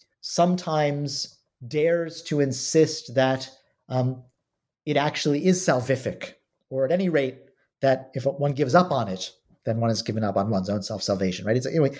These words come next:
he, and, and he, and he, um, you know, he writes incredibly moving poetry, um, that reassures one of one's own worth. <laughs>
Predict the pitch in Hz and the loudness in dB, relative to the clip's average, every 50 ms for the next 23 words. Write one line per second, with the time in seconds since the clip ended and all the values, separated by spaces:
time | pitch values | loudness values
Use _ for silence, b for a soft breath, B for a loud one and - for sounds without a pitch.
0 | B B - 170 - - - - - - - 156 - 165 165 175 175 - - - | B B 0 0 0 -2 -12 -18 -10 -4 -2 0 0 2 0 0 0 -2 -4 -4
1 | 151 151 127 156 165 160 156 156 160 B B B B B B B _ _ _ _ | -2 -2 0 0 0 0 0 -2 -4 B B B B B B B _ _ _ _
2 | - 113 120 131 135 135 135 - _ _ _ _ _ _ _ _ _ _ _ _ | 0 0 0 0 0 -4 -10 -14 _ _ _ _ _ _ _ _ _ _ _ _
3 | _ _ _ _ _ _ - - 170 175 - - - - _ - - - 131 135 | _ _ _ _ _ _ -4 2 4 4 2 2 -4 -16 _ -18 -10 -6 -4 -4
4 | 135 135 127 120 113 107 107 - - 123 120 120 - - - 90 95 98 98 107 | -4 -4 -2 0 2 2 2 0 -2 -2 -2 -4 -4 -4 -4 -2 -2 -2 -2 -2
5 | 104 98 101 101 104 107 107 110 123 127 143 147 131 139 123 104 104 110 110 107 | -2 -2 -2 -4 -4 -4 -4 -2 0 2 2 2 2 0 0 0 0 -2 -6 -8
6 | b b b b b b b _ _ _ - - 180 214 233 196 - - - 117 | b b b b b b b _ _ _ -4 -2 0 0 0 -2 -2 -6 -4 -4
7 | 107 101 101 117 - - _ _ - 113 104 101 104 - - _ _ _ _ - | -2 -2 -4 -6 -8 -12 _ _ -4 -4 -2 -2 -4 -6 -10 _ _ _ _ -2
8 | - 117 113 117 123 120 147 160 175 170 - - 185 185 202 190 147 156 160 160 | 0 0 0 0 -4 -2 2 4 4 2 2 0 0 0 0 0 0 -2 -2 0
9 | 160 156 135 120 143 151 147 127 - - 151 160 156 147 147 175 - - - - | 0 0 0 0 0 -2 0 -2 -4 -2 0 0 2 4 4 4 4 4 0 -10
10 | - - - - 202 190 190 226 185 | -10 -8 -2 0 0 2 4 2 0